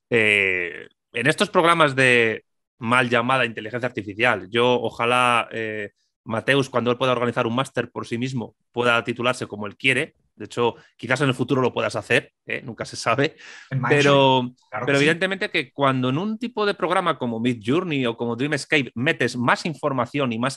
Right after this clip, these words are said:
Speaker 1: detallada en formato de texto para conseguir la imagen que quieres, hablando, por ejemplo,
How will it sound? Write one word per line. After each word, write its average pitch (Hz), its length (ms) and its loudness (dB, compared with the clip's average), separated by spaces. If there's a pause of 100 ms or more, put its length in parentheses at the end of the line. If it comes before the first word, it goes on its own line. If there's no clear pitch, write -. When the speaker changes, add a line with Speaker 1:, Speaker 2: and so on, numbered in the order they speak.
(140)
Speaker 1:
detallada 120 600 -4
en 107 200 -10
formato 127 420 -4
de 143 120 -2
texto 135 500 -8 (240)
para 120 200 -2
conseguir 117 320 -4
la 160 80 2
imagen 147 360 -2
que 98 160 -14
quieres, 151 520 -4 (600)
hablando, 131 260 0
por 127 80 -2
ejemplo, 123 400 -2